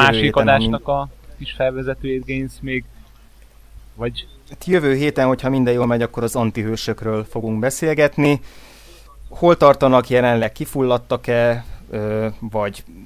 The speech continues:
Speaker 1: még korai lenne temetni őket, illetve milyen alternatívák bukannak fel jelenleg a, a,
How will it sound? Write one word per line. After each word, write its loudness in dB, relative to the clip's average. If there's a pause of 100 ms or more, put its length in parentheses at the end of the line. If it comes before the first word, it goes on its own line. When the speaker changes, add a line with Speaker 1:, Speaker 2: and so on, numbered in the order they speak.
(340)
Speaker 1:
még -8
korai 4
lenne 2
temetni -2
őket, -4
illetve -6
milyen -2
alternatívák -4
bukannak -8
fel -8
jelenleg -6
a, -2
a, -8